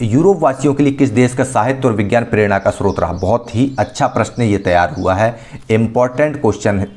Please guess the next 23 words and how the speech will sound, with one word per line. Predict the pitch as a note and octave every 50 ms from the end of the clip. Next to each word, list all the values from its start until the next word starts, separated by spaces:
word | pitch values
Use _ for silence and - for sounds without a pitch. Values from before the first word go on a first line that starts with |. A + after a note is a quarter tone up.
| - - - _ - -
इसको | B2 C3 - - C3
भी | - G#2+ A#2
मान | A2 G#2 G2+ G#2 G2+
सकते | - A2 - - A#2+ A#2
हैं। | A#2 B2 C3+ D#3 C3+ - - - - - -
यूनान | F#2+ F2+ G2 G2+ G#2 G2+ G#2 G2+ G2
के | G2 G#2
बारे | F#2 F#2 F#2 F#2+
में | F#2+ F2+
क्वेश्चन | - - A#2+ A#2 - D3+ D3+ D3
को | D#3+ D3+
बदल | A#2 A#2+ C3 D3+ D3 A#2+
दिया | A#2 G2+ G2 F2+
है। | F2 E2+ - - - - - - - - - -
जब | F#2 - C#3
भी | D3 E3
यूरोप | C#3+ C3 C3 C#3+ E3 D#3+ - -
की | E3+
बात | C3+ C3 C3+ B2+ -
आती | B2+ B2 - C3 C#3
है | D3 D3
कि | D3 D3+ C3+ A#2+
यूरोप | A#2 A#2+ B2+ C#3 C#3 C#3 - - -